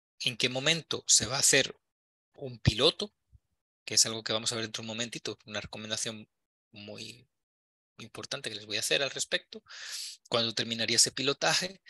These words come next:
cuándo va a empezar la encuesta propiamente dicha, cuándo va a terminar, en qué momento empieza la etapa de análisis, eh, en qué momento termina, et-, etcétera, etcétera. Todo eso es importante,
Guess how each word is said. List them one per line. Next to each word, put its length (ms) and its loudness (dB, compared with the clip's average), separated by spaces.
cuándo 220 0
va 80 2
a 20 0
empezar 380 4
la 100 -2
encuesta 380 -2
propiamente 540 4
dicha, 320 6
cuándo 220 -8
va 60 -2
a 40 -6
terminar, 500 0
en 100 -6
qué 100 -2
momento 600 0
empieza 640 0
la 180 4
etapa 380 0
de 340 0
análisis, 840 4
eh, 580 0
en 180 -10
qué 100 -2
momento 320 -2
termina, 600 2
et-, 240 -6
etcétera, 400 2
etcétera. 340 -6
Todo 260 6
eso 340 6
es 160 6
importante, 640 2